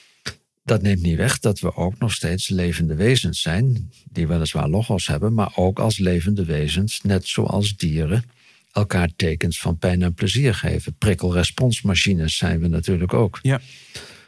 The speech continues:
Speaker 1: Maar we zijn dat niet alleen. Het voorbeeld wat ik graag geef is, als een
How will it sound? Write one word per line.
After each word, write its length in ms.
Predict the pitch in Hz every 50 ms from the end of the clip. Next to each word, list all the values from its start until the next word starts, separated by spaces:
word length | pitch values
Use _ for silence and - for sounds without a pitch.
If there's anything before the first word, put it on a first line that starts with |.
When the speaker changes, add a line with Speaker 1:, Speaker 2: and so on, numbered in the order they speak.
| _ _ -
Speaker 1:
Maar 140 | - 101
we 80 | 101 104
zijn 180 | 101 110 110 104
dat 160 | 104 101 95
niet 160 | 95 95 92
alleen. 360 | 82 80 82 80 78 - - - - - _ _ _ -
Het 140 | - 107
voorbeeld 380 | - - 127 127 113 110 101 98
wat 160 | 104 101 92
ik 120 | 92 87 -
graag 300 | - 101 98 92 90 -
geef 340 | 117 107 104 95 - - - _ _ _ _ _ _ _ _ _ -
is, 380 | - 98 92 85 - - - _ _ _ _ _ _ _ _ _ _ _ _ _ _ _ _ _ _ _ _ _ _ _ _ _ - - _ _ _ _ _ _ _ _ _ _ _ _ _ _ _ _ _ _ _ _ _ _ _ _ _ _ _ _ _
als 220 | - - 87 - -
een 240 | 87 80 78 82